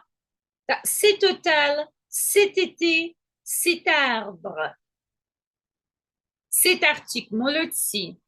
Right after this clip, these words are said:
Якщо ви не розуміли цю тему ніколи, і тут раптом на вас зійшло прозріння, можете сказати,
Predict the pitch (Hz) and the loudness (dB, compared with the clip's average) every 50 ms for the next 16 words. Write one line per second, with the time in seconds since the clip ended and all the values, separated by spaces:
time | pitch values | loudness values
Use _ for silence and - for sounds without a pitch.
0 | _ _ _ _ _ _ _ _ _ _ _ _ _ _ _ _ - 214 - - | _ _ _ _ _ _ _ _ _ _ _ _ _ _ _ _ -4 -4 -4 -4
1 | _ _ - 254 269 - - - - 392 359 392 381 381 403 440 440 427 440 392 | _ _ -2 -2 -2 -2 -2 0 2 4 4 4 4 4 6 6 8 6 6 6
2 | 415 415 415 427 427 440 427 381 392 381 - - 359 - - 359 349 330 302 277 | 4 4 4 4 4 4 6 6 6 4 4 0 -4 -2 0 2 4 4 4 2
3 | 277 269 277 285 277 285 - - 294 311 330 330 320 285 233 226 202 190 156 - | 0 -4 -6 -6 -8 -8 -2 0 2 4 4 4 2 2 2 2 2 2 0 -4
4 | - - 233 - 285 - 285 302 311 339 370 392 392 392 _ - 277 254 247 247 | -8 -10 -10 -10 -10 -4 0 2 4 4 4 2 0 -2 _ -6 -4 -4 -2 -2
5 | 269 269 220 294 320 330 311 - - - - - - - - _ _ _ _ _ | -2 -2 -2 -2 -2 -4 -4 -4 -4 -4 -6 -6 -10 -14 -16 _ _ _ _ _
6 | _ _ _ _ _ _ _ _ - 170 175 226 294 285 - - - 262 330 330 | _ _ _ _ _ _ _ _ -12 -6 0 0 2 2 2 2 0 2 2 0
7 | - - - 311 311 254 202 - - - 320 302 285 285 285 285 269 285 285 - | 0 0 -2 -4 -2 -2 -4 -4 -2 -2 0 0 0 0 0 0 0 -2 -4 -4
8 | - 240 - 330 320 311 311 277 269 - | -6 -4 0 0 0 2 2 0 -2 -4